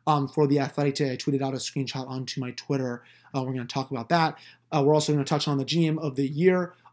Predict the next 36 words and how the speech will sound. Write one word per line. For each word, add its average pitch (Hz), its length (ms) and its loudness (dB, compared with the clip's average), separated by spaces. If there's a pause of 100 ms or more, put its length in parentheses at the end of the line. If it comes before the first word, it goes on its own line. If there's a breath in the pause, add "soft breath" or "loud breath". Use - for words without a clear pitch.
award 165 400 4
candidates 170 360 2
and 147 120 0
why 151 240 4
this 147 200 2
award 143 360 4
is 139 80 0
basically 175 320 8
just 139 180 0
a 131 60 0
joke 143 320 2
in 131 80 -2
itself, 135 440 -4 (380 soft breath)
uh, 135 160 0
virtually 135 420 0
every 127 220 -4
year, 127 240 -2
because 127 580 -6
it's 139 240 -8
just, - 460 -4
it's 98 220 -10
basically 139 500 -2
what 156 180 -2
team 151 400 0 (340 loud breath)
gets 160 240 0
to 160 60 2
the 147 60 4
Final 139 300 0
Four. 123 320 -10
<laughs> - 40 -6
You 175 100 2
know, - 80 2
I 175 140 10
think 190 140 8
that's 170 180 6
basically 151 520 4